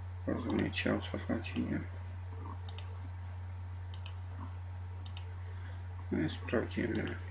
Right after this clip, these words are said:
od razu. Są pokryte, prawda? No, krócej nam to zeszło. I wiecie, i teraz sobie sprawdzamy,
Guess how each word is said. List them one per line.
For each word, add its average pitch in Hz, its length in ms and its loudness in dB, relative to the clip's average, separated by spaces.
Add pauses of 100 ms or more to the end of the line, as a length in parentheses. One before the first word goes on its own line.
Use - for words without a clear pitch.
(1600)
od - 200 2
razu. 220 520 0 (500)
Są - 320 6 (120)
pokryte, - 540 0 (180)
prawda? 226 460 4 (1800)
No, 269 160 12 (460)
krócej - 480 4
nam 107 160 2 (100)
to 107 100 2 (720)
zeszło. - 520 6 (2500)
I 285 520 12 (100)
wiecie, - 400 2
i 240 140 8 (100)
teraz - 260 6
sobie - 260 4
sprawdzamy, 98 720 6